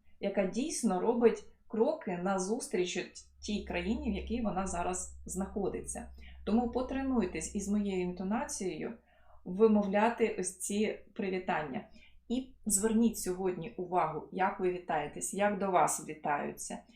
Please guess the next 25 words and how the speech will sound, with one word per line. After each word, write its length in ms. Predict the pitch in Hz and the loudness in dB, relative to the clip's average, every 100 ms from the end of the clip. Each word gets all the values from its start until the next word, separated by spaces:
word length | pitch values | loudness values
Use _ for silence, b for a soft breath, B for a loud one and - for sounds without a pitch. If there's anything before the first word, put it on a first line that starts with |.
| b | b
І 100 | 190 | -4
постійно 540 | 214 208 - 285 277 262 | -2 -2 -4 -6 -6 -4
порівнюйте, 580 | 240 226 190 165 160 175 | -2 0 -2 -4 -4 -4
і 180 | - 220 | -2 -2
потроху 480 | 220 262 349 330 | -2 -2 -4 -2
ваш 260 | 254 233 - | 0 0 2
мозок 460 | 220 190 180 220 B B | 0 0 0 -4 B B
буде 260 | 196 254 269 | -4 -2 -2
приймати 880 | - 233 240 233 214 165 - - 233 - _ _ - _ - | 0 2 6 6 6 2 -2 -8 -10 -12 _ _ -20 _ 0
той 180 | 185 | 0
факт, 400 | 185 226 226 - | 0 2 0 0
що 420 | - - 180 175 - _ - - | -6 -4 -2 -4 -8 _ -20 -12
наша 360 | 170 160 - 226 | 0 0 2 0
інтонація 720 | 262 269 262 269 - 220 - | -2 -4 -4 -4 -4 -6 -4
відрізняється 960 | 185 262 294 226 185 151 208 - 160 - | -4 -4 -4 -2 0 0 -2 -4 -6 -6
від 240 | 175 180 | -6 -6
інтонації 760 | 160 165 165 175 233 - 226 202 | -8 -8 -4 -2 -2 -2 -4 -4
англійською 640 | 170 160 170 185 - 175 170 | -4 -6 -8 -8 -8 -8 -6
мовою. 440 | 151 - - 208 - _ _ b b b - | -6 -6 -8 -10 -12 _ _ b b b -6
Під 200 | 269 285 | -4 -2
цим 160 | 269 | 0
відео 420 | 233 190 175 170 - | 2 2 4 2 2
я 140 | 202 | 2
дам 220 | 202 285 | 2 2
посилання 720 | 294 269 247 190 160 165 226 | 0 -4 -2 0 0 -2 -6